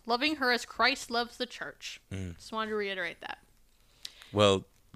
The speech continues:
Speaker 2: Christ gets money out of the church, so
Speaker 1: <laughs> Right.
Speaker 2: I'm gonna need a Venmo transfer, honey. <laughs>
Speaker 1: Um,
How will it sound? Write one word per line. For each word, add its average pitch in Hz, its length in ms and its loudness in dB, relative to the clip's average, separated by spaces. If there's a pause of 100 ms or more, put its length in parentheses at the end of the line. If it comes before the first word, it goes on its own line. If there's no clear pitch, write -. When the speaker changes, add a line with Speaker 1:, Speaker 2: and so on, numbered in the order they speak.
(120)
Speaker 2:
Christ 117 380 8
gets 101 220 4
money 95 300 6
out 80 120 6
of 80 60 0
the 82 60 0
church, - 400 0
so 80 520 8
Speaker 1:
<laughs> - 100 -8
Right. - 280 -4 (680)
Speaker 2:
I'm 98 140 2
gonna 92 180 6
need 90 220 8
a 85 120 8
Venmo 87 760 6
transfer, 85 600 2
honey. 87 400 0
<laughs> 285 60 -10 (1120)
Speaker 1:
Um, 233 520 2